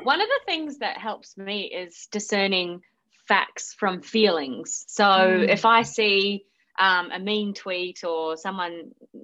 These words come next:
Speaker 1: says something nasty or whatever, I think of, you know, growth is obviously one of my values. So I think, you know,
Speaker 2: Mm.
Speaker 1: how can I, is, is, are they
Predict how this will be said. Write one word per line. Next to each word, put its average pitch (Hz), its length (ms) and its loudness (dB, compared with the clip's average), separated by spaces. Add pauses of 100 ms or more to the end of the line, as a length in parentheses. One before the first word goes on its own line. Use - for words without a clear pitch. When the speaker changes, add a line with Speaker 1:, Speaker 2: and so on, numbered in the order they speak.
Speaker 1:
says 190 260 -8
something 170 380 -6
nasty 170 500 0
or 160 60 0
whatever, 160 340 0
I 165 120 0 (100)
think 196 200 -4
of, 175 160 0 (840)
you 220 120 4
know, 190 80 4
growth 214 380 4
is 208 100 2
obviously 196 340 -4
one 175 140 -2
of 170 140 -8
my 165 160 0
values. 285 440 4
So 185 120 -2
I 175 140 0 (100)
think, 175 320 -6
you 185 80 -6
know, 208 60 0
Speaker 2:
Mm. 196 100 -2
Speaker 1:
how 185 80 2
can 185 180 -8
I, 160 380 -2 (120)
is, 185 220 -6
is, - 440 -6
are 180 100 0
they 160 160 -2